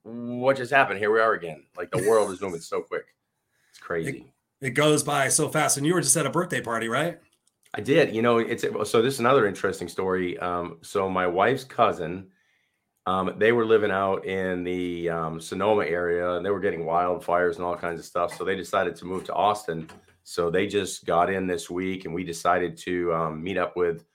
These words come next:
Speaker 1: his wife is actually celebrating her birthday tomorrow. So we did a little quick surprise party for her. But I could tell you some crazy stories about them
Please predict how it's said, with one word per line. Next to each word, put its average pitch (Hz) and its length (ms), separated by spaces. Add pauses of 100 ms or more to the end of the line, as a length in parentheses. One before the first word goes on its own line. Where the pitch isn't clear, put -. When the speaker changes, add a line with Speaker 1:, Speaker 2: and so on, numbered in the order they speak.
(360)
Speaker 1:
his 104 220
wife 92 460
is 82 140
actually 82 340
celebrating 85 560
her 82 60
birthday 82 320
tomorrow. 85 280
So 90 160
we 90 80
did 92 100
a 92 40
little 87 160
quick 85 200
surprise 85 420
party 92 280
for 104 220
her. 104 160 (420)
But 95 180
I 110 100
could 107 180
tell 107 180
you 98 140
some 85 380
crazy 110 540
stories 101 440
about 85 280
them 90 420